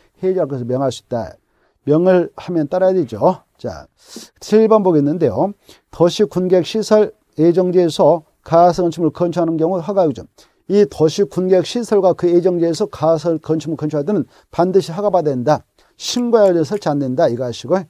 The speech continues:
허가받기 위한 요건 한 다섯 개 생각해야 되죠. 삼 층 이하일 것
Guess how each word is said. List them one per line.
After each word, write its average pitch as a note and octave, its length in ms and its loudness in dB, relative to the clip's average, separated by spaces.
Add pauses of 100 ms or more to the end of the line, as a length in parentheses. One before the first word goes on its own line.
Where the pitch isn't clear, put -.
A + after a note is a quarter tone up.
(440)
허가받기 G3 420 0
위한 D3 140 0
요건 E3 480 0
한 D3 200 -8
다섯 C3+ 300 -10
개 E3+ 420 0
생각해야 D#3 420 -4
되죠. C#3+ 340 -2 (280)
삼 A3+ 360 -4
층 - 180 -8
이하일 D#3 240 4
것 D3 280 0